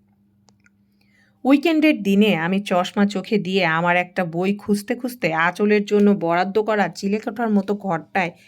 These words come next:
এসে গেলাম। হুট করে আমার মনে হলো, এই ছোট্ট কুঠুরির ঘরটায় কিভাবে দিনে রাতে থাকতো আঁচল?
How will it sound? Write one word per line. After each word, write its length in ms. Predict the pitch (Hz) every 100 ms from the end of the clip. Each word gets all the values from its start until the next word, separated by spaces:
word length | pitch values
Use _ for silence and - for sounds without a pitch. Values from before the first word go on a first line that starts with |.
| _
এসে 280 | - 294 302
গেলাম। 380 | 190 165 151 - - _ _ _ 330
হুট 200 | - -
করে 260 | 359 370
আমার 240 | 330 320 285
মনে 320 | 202 190 220
হলো, 340 | 208 190 151 - _ -
এই 220 | 339 349
ছোট্ট 420 | - 240 240 -
কুঠুরির 720 | 269 214 208 254 247 220 202 _ _ -
ঘরটায় 560 | 180 185 - 233 185
কিভাবে 520 | 170 254 247 269 262
দিনে 520 | 214 165 202 214 262 269
রাতে 280 | 233 214
থাকতো 500 | 185 - 185 - 196
আঁচল? 460 | 170 170 175 220